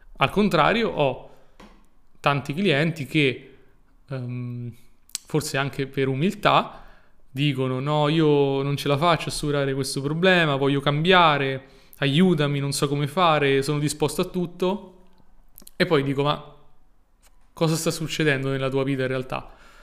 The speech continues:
"Eh, no, no, io voglio assolutamente migliorare la mia dieta e questo mese ho mangiato benissimo, non ho mai sgarrato, però c'ho bisogno d'aiuto a continu-, a, a cambiare."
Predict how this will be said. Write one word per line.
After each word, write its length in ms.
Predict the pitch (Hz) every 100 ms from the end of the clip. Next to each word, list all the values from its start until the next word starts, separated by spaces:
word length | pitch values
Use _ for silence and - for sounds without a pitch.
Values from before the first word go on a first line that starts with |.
| - - -
"Eh, 180 | - 247
no, 180 | 220 175
no, 340 | 175 160 139 151
io 440 | 185 151 143 139
voglio 220 | 143 156
assolutamente 680 | 156 170 165 185 185 185 165
migliorare 440 | 160 156 156 160
la 100 | 156
mia 160 | 156 165
dieta 680 | 180 196 208 208 240 - -
e 40 |
questo 300 | - 156 -
mese 180 | 208 247
ho 40 | 180
mangiato 360 | 147 147 147
benissimo, 540 | 139 139 123 - 131 135
non 140 | 135
ho 60 | 139
mai 160 | 151
sgarrato, 880 | 143 156 170 185 196 214 220 - -
però 840 | - 185 180 160 151 147 143 139
c'ho 140 | 131 143
bisogno 300 | 139 151 147
d'aiuto 420 | 143 147 160 147
a 100 | 139
continu-, 380 | 143 131 139 139
a, 440 | 156 139 139 135
a 400 | 131 - - - -
cambiare." 600 | 143 139 131 135 127